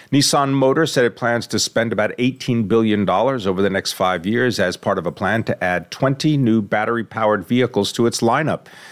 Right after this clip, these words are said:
Nissan said that by twenty thirty, half of its vehicles sold would be powered at least partly by batteries. Church and Dwight has agreed to buy TheraBreath brand for five hundred and eighty million dollars in cash.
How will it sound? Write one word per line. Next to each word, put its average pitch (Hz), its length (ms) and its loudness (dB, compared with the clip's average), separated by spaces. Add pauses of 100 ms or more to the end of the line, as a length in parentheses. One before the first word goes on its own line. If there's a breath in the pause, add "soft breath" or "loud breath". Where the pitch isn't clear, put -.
(160 loud breath)
Nissan 87 340 0
said 90 280 0
that 92 120 -2
by 78 160 -4
twenty 151 340 0
thirty, 131 520 0
half 147 320 -2
of 131 140 -4
its 123 120 -4
vehicles 123 420 2
sold 113 380 2
would 87 80 -4
be 98 140 0
powered 110 360 0
at 104 120 0
least 113 300 -8
partly 76 460 -4 (160)
by 101 160 0
batteries. 76 720 -6 (600 loud breath)
Church 147 320 0
and 120 180 0
Dwight 135 300 2
has 120 160 0
agreed 117 400 -2
to 113 60 -4
buy 104 260 0
TheraBreath 107 760 0
brand 104 340 0
for 95 260 0
five 104 280 -2
hundred 90 280 -8
and 80 80 -4
eighty 95 180 0
million 92 320 2
dollars 90 400 0
in 69 160 -8
cash. 113 520 -4